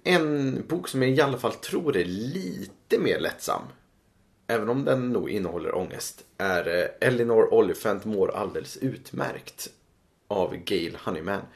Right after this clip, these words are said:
Den här beskrivs ändå som en rolig berättelse, även fast den förmodligen är, eh, ganska, eh,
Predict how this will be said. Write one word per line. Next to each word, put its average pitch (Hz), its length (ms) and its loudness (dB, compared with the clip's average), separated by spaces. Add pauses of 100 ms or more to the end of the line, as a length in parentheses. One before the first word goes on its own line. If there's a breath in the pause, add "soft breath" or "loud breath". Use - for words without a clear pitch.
Den 120 120 4
här 170 140 6
beskrivs 156 340 2
ändå 120 180 4
som 101 180 -2
en 101 80 0
rolig 139 360 4
berättelse, 123 460 4
även 98 240 0
fast 90 200 -6
den 90 140 -6
förmodligen 95 640 -4
är, - 440 -6
eh, - 340 -8
ganska, 147 920 4
eh, 98 360 2